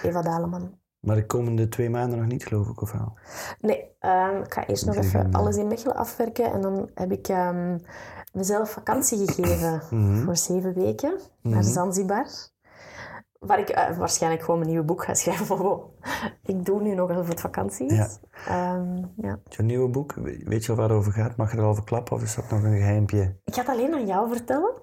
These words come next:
Speaker 1: denk ik.
Speaker 2: Ja? <laughs>
Speaker 1: Ehm,
Speaker 2: Ja.
Speaker 1: niemand luistert meer
Speaker 2: Nee,
Speaker 1: hier, toch?
Speaker 2: nee.
Speaker 1: Ehm, ja, mijn nieuwe boek gaat over vrouwelijkheid.
Speaker 2: Ja. Nou
Speaker 1: Ja.
Speaker 2: ben ik, ben ik nou al heel benieuwd naar.
Speaker 1: Ik ook,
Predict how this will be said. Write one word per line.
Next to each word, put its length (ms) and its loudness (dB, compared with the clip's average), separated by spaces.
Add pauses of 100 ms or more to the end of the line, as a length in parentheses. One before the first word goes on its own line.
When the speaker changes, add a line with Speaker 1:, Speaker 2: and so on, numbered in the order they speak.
(120)
Speaker 1:
denk 280 -2
ik. 60 4
Speaker 2:
Ja? 240 0
<laughs> 460 0
Speaker 1:
Ehm, 680 2 (320)
Speaker 2:
Ja. 240 4 (100)
Speaker 1:
niemand 540 0
luistert 400 0
meer 160 2
Speaker 2:
Nee, 100 6
Speaker 1:
hier, 160 2
toch? 180 -4
Speaker 2:
nee. 200 2
Speaker 1:
Ehm, 600 0 (140)
ja, 180 2
mijn 200 0
nieuwe 220 0
boek 200 -2
gaat 200 0
over 160 0
vrouwelijkheid. 640 -4 (140)
Speaker 2:
Ja. 360 2 (1040)
Nou 120 2
Speaker 1:
Ja. 40 4
Speaker 2:
ben 120 4
ik, 220 -2
ben 180 2
ik 80 2
nou 180 2
al 140 4
heel 180 4
benieuwd 380 4
naar. 360 0
Speaker 1:
Ik 340 -6
ook, 340 2